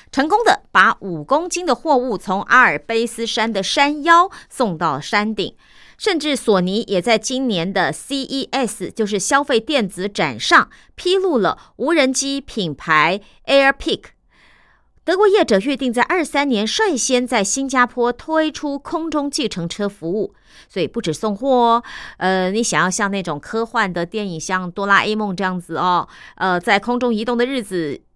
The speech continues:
应该是越来越近了。好，那么台湾呢，因为向来擅长资通讯技术，系统的整合能力也强，而随着五G、A I这些科技成熟，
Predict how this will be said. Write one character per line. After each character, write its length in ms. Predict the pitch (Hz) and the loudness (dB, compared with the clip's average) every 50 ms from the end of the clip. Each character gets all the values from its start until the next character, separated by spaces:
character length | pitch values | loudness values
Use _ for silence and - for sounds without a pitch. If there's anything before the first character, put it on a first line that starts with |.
| _ _ _ _ | _ _ _ _
应 160 | - 220 220 | -6 -6 -4
该 220 | - 220 202 202 | -2 0 0 0
是 100 | 190 185 | -2 -2
越 140 | 185 185 170 | -2 -2 -2
来 100 | 147 127 | -2 -2
越 180 | 143 160 147 127 | -4 -4 -6 -6
近 240 | - - 175 143 | -6 -8 -8 -8
了。 180 | 123 104 60 - _ _ _ _ _ _ _ _ _ - - - - - - _ | -8 -12 -14 -14 _ _ _ _ _ _ _ _ _ -20 -20 -20 -20 -20 -20 _
好， 220 | - 262 - - | 2 2 2 4
那 80 | - 415 | 2 0
么 100 | 392 370 | -2 -2
台 220 | - - 233 247 | -2 0 0 2
湾 180 | 240 311 320 311 | 4 4 2 2
呢， 80 | 311 | 0
因 120 | 220 277 277 | -2 0 0
为 100 | 262 247 | 0 0
向 240 | - - 349 302 254 | 2 0 0 0 2
来 140 | 220 196 196 | 0 0 0
擅 300 | 208 - - 320 269 214 | -2 -2 -2 -4 -4 -4
长 260 | - 175 165 170 190 | -4 -4 -4 -4 -4
资 220 | 202 - 247 269 269 | -6 -8 -8 -8 -8
通 240 | 240 226 233 233 | -6 -4 -4 -4
讯 220 | 226 - 233 196 165 | -4 -4 -4 -4 -4
技 200 | - 214 202 175 | -4 -4 -4 -4
术， 300 | 165 - - 202 123 - - - _ _ | -4 -4 -4 -6 -6 -8 -12 -20 _ _
系 200 | - - - 381 | -4 -2 0 0
统 160 | - 240 185 | 0 0 -2
的 120 | 160 185 208 | -2 0 0
整 120 | 208 190 143 | -2 -2 -4
合 100 | - 175 | -4 -6
能 180 | 175 165 170 202 | -4 -4 -4 -4
力 160 | 247 220 175 | -4 -4 -2
也 160 | 165 151 120 | -2 -2 -4
强， 600 | - - - - 160 143 123 123 131 190 247 262 _ _ - - - - | -4 -6 -10 -6 -6 -4 -4 -4 -4 -6 -6 -8 _ _ -20 -20 -8 -2
而 140 | - 196 | 0 0
随 180 | 220 220 214 214 | 0 2 2 0
着 160 | 208 240 208 - | 2 2 0 -2
五 200 | 185 165 156 - | -4 -8 -8 -8
G、 360 | - 220 240 247 254 247 - _ _ _ | -6 -6 -4 -4 -4 -6 -8 _ _ _
A 180 | - 262 311 320 | -6 -4 -4 -2
I 320 | - - 294 294 294 294 | 2 2 2 2 2 0
这 160 | 285 - 277 233 | -4 -6 -6 -4
些 140 | 247 254 | -4 -4
科 280 | 254 - - - 349 359 | -4 -6 -6 -6 -4 -4
技 200 | 359 - 311 202 | -4 -2 -4 -4
成 280 | - - - 160 175 233 | -4 -4 -6 -8 -6 -6
熟， 380 | - - 202 165 160 180 - | -4 -2 0 0 0 0 -4